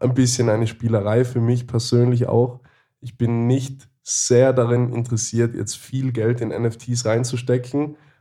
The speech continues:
außer ich bekomme vielleicht die Möglichkeit, bei einem N-F-T-Projekt direkt am Anfang dabei zu sein, dann würde ich auch da zuschlagen. Ähm, ja,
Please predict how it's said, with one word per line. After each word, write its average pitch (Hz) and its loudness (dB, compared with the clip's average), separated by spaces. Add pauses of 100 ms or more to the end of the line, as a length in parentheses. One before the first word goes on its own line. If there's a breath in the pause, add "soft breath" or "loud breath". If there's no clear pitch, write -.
(200 loud breath)
außer 175 4 (100)
ich 120 -4
bekomme 120 0
vielleicht 113 -2
die 113 0
Möglichkeit, 110 0
bei - -4
einem 107 -2
N-F-T-Projekt 107 -4
direkt 113 0
am 107 -2
Anfang 110 -2
dabei 104 0
zu 107 -6
sein, 110 -2 (240 loud breath)
dann 131 0
würde 131 4
ich 120 -2
auch 127 2
da - -2
zuschlagen. 117 -4 (520 loud breath)
Ähm, 120 2 (100)
ja, 110 2